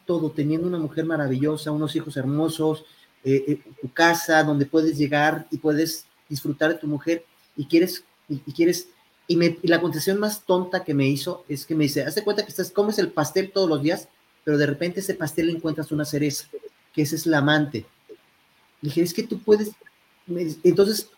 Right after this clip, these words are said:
esa es la, esa es la diferencia. Y mi respuesta fue,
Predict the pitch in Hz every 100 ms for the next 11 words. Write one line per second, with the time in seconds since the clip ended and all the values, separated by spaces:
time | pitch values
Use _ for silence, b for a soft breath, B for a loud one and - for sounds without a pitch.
0 | _ 190 185 226 214 208 185 185 208 202
1 | 190 175 190 190 190 - _ - 165 165
2 | 156 147 - 170 185 -